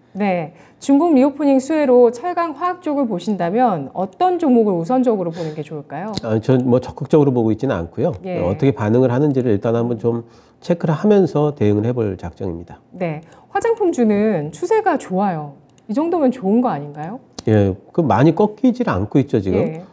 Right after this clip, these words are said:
Speaker 2: 엘지 생활건강만 워낙 기대치가 컸다가 지금, 예, 빠져 있는데, 저는 옛, 그 엘지 생활건강도 뭐, 결국에는 올라갈 때는 같이 올라가지 않을까 생각이 좀 되고 있고, 그래서,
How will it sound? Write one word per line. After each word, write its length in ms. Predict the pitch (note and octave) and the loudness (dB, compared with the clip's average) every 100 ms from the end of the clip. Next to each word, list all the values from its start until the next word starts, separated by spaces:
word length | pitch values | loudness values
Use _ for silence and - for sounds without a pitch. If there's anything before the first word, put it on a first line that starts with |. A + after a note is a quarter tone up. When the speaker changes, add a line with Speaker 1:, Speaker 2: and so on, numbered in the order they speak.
| _ - | _ 2
Speaker 2:
엘지 220 | C3 E3 | 4 6
생활건강만 840 | F3 F#3 F3 D#3 C#3 B2+ C#3 A#2+ | 6 6 6 6 4 2 2 0
워낙 340 | G#2 A2+ C3 | 0 0 0
기대치가 380 | - A2 B2+ A#2+ | -2 -4 -2 -4
컸다가 560 | G#2+ - D#3+ D#3 A2+ G#2 | -4 -6 -4 -2 0 -2
지금, 320 | G#2+ G2+ G2+ - _ _ _ _ - | -4 -6 -6 -14 _ _ _ _ -10
예, 40 | |
빠져 320 | G2+ B2+ C#3+ D3+ | -4 -2 2 2
있는데, 680 | A2+ F#2 F2+ A2+ G2+ F#2 - | 2 -2 -2 -4 -4 -8 -8
저는 280 | A#2 A#2 G2+ | -4 0 4
옛, 220 | A2+ B2+ - - - | 4 2 -8 -20 -10
그 140 | - | -2
엘지 180 | G#2 A#2 | 0 2
생활건강도 920 | C3 E3 D#3+ C#3 A2+ G2 A2 A2 G2+ F#2+ | 4 4 4 2 0 -2 -4 -4 -6 -6
뭐, 200 | F#2+ F#2 | -6 -2
결국에는 380 | G#2+ A#2+ C3+ | 0 0 2
올라갈 400 | B2 G#2+ C#3 A#2+ | 2 2 2 0
때는 240 | - G2+ A2 | -2 -4 -4
같이 320 | - G2 - | -10 -12 -4
올라가지 400 | G#2+ G#2+ A2+ C#3 | -2 0 0 -2
않을까 440 | G2+ F#2+ - A2 G2 _ _ _ _ _ | -4 -4 -6 -10 -10 _ _ _ _ _
생각이 280 | - B2+ A#2+ | -2 0 0
좀 140 | A#2+ | -2
되고 240 | - G2 A2+ | -4 -4 -4
있고, 380 | F2+ - A2 G#2+ | -6 -8 -10 -6
그래서, 340 | G#2+ A2+ | -4 -2